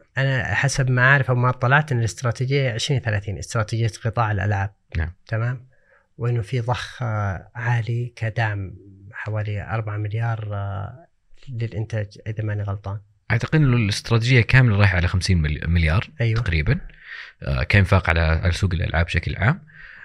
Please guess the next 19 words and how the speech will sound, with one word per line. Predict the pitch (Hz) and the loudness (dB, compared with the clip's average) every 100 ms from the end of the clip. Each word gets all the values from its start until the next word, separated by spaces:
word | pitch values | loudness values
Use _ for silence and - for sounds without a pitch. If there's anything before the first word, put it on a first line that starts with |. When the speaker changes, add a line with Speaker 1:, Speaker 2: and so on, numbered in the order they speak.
| - - | -12 0
Speaker 2:
آه، | 87 85 82 82 82 78 64 | 4 4 4 0 -2 -4 -4
ال-، | 78 82 82 60 60 53 - - | -4 -4 -4 -6 -8 -10 -8 0
الرقم | 127 127 | 4 6
اللي | 123 120 | 8 6
أنا | 113 | 4
أتذكره | 98 135 - 170 - - 65 | 4 0 0 -2 -2 -12 -2
أنت، | 107 - | 0 6
آه، | 117 92 101 87 78 104 | 6 6 4 2 2 2
إنشاء | 107 - 117 - | 4 4 4 2
أكثر | - - 101 | 0 2 4
من | 98 | 4
مئتين | 98 117 98 | 4 4 4
وخمسين | 98 95 92 | 4 4 2
استوديو | 85 - 95 107 | 2 0 0 0
أو | - 87 | 0 0
شركة | 92 90 - | 0 0 -4
تطوير. | - - 131 - _ _ - - | -4 2 2 2 _ _ -10 -2
Speaker 1:
هذا | 131 | -2
كمستهدفات. | 143 135 135 127 107 107 - | 0 -2 -2 -2 -2 -6 -8